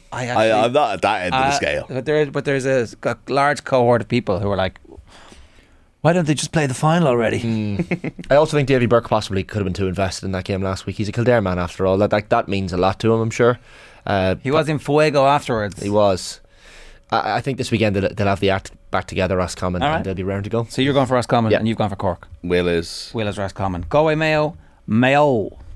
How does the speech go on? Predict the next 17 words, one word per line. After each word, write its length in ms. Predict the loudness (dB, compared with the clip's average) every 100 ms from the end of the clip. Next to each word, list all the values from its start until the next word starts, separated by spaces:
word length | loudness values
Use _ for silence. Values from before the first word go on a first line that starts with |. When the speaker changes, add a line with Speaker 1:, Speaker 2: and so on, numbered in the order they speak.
| -16 -18 _ _ _ _ _
Speaker 3:
That's 160 | -16 -6
Will. 220 | -2 -2
He's 180 | -4 -6
going 160 | -4 -2
Mayo. 220 | 0 -2 -6
Speaker 1:
We've 100 | -2
gotta 140 | 0 0
get 100 | 0
through 160 | 2
these 140 | 2 2
now. 160 | 2
We're 160 | 2 2
way 220 | 4 4
over 160 | 2 2
time. 220 | 0 2 2
Speaker 2:
Oh, 140 |
Speaker 3:
Yeah. 80 | 0